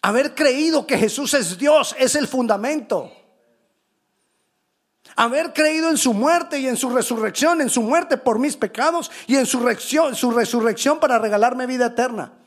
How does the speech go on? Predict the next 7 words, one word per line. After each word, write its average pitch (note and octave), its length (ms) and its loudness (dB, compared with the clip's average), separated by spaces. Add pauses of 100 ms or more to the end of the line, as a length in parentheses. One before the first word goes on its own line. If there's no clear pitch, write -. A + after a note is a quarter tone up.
(1800)
Esa D3 220 -6
es D3 60 -10
la D#3 100 -8
ley D#3 200 -10
de D#3+ 140 -8
la G#3+ 200 -12 (840)
responsabilidad G2+ 1040 -16